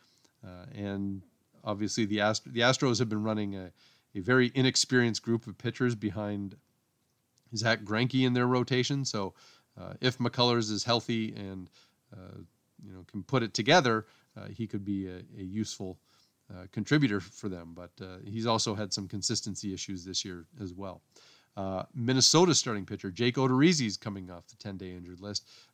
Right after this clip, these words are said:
Uh, he had an ad-, abdominal injury, and he's gonna start today against the White Sox. Tough matchup, uh, coming off the, the injured list to face, uh, Chicago. Uh, and Odorizzi's battled injuries this season. It hasn't been a great twenty twenty for him.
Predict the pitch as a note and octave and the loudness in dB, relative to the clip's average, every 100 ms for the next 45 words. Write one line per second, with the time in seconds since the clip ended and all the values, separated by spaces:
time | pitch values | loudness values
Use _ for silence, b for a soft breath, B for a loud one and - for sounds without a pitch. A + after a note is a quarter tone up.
0 | - F#2 F#2 A2 A2 G#2 B2 - A2 G2+ | -14 -6 -2 0 0 2 2 2 -6 0
1 | A#2+ C#3+ D#3+ G#2+ G2 F#2+ G2 G2 - _ | 4 4 4 0 -2 -4 -4 -6 -6 _
2 | - G2 A#2+ B2 A2 C3 A2 A2+ A2 G#2+ | -12 -4 0 2 2 2 2 0 -2 -2
3 | G2 G#2+ A#2 B2+ - C#3 C#3 - - b | -4 0 4 6 6 6 6 2 -12 b
4 | b b _ - A#2+ - A#2 A2+ - - | b b _ 0 0 2 2 4 0 -6
5 | - - A2+ G#2+ G#2 G#2 A#2 G#2+ G#2+ G#2+ | -12 -8 -4 -2 -2 -4 -4 -4 0 -2
6 | - A2 G2+ - b b - G#2 G#2+ G#2 | -2 -4 -4 -6 b b -6 -4 -2 -2
7 | G#2+ - G2+ A2+ A2 - A2 G2+ G2 F2 | -4 -6 -8 -4 -2 -2 -6 -6 -10 -14
8 | _ _ _ - - B2+ C3 C3+ C3+ b | _ _ _ -6 4 6 8 6 0 b
9 | b b - F#2 F#2 - A2 G#2+ A#2 B2+ | b b -14 -10 -8 -6 -2 0 4 4
10 | A#2 A#2+ A2 A2+ G2 G2 G2 G2+ G2 F#2+ | 6 4 4 0 -2 0 0 0 -4 -6
11 | G2 F#2+ F#2 - G#2+ F#2 F#2 E2+ G2+ F#2+ | -6 -6 -4 -2 -2 -4 -8 -8 -6 -6
12 | - F#2 E2 E2 _ _ - G#2 A2 G2 | -10 -14 -16 -20 _ _ -14 -14 -10 -4
13 | G#2+ - - F#2+ F2+ - G2 F2 G2 A#2+ | -2 -4 -6 -6 -6 -6 -6 -6 -2 2
14 | A2 | 0